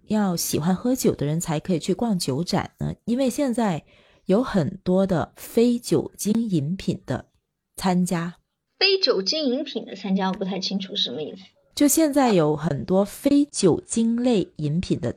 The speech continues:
Speaker 1: 参展，就它的产品是不含有酒精的，其实也就是为了满足那部分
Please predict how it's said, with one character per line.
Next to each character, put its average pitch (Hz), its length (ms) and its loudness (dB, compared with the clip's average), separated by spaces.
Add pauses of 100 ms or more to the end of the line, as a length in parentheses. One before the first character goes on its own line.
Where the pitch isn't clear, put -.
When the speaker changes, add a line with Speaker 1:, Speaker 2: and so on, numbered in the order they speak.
Speaker 1:
参 202 280 2
展， - 260 -4 (380)
就 285 200 2
它 233 160 0
的 233 80 0
产 180 200 2
品 185 280 0
是 - 160 -2
不 220 160 0
含 165 200 0
有 170 140 2
酒 160 160 0
精 147 240 -4
的， 143 100 -6 (380)
其 247 140 0
实 302 100 4
也 269 140 8
就 220 160 4
是 226 120 4
为 226 140 4
了 196 100 4
满 143 300 0
足 151 160 0
那 202 180 4
部 190 200 0
分 175 340 -2